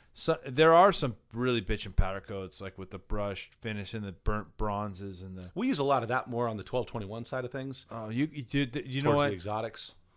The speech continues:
Speaker 1: You guys need to really, uh, the listeners need to, uh,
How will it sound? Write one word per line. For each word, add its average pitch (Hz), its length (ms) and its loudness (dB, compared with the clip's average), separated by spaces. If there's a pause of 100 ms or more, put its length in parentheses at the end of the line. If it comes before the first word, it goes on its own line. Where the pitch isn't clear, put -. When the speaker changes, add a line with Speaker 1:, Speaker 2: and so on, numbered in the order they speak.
(100)
Speaker 1:
You 139 140 -2
guys 156 260 6
need 147 140 2
to 123 80 2
really, 123 500 2
uh, 110 560 0
the 113 160 -4
listeners 110 520 -2
need 110 240 -4
to, 107 180 -6 (240)
uh, 101 220 -6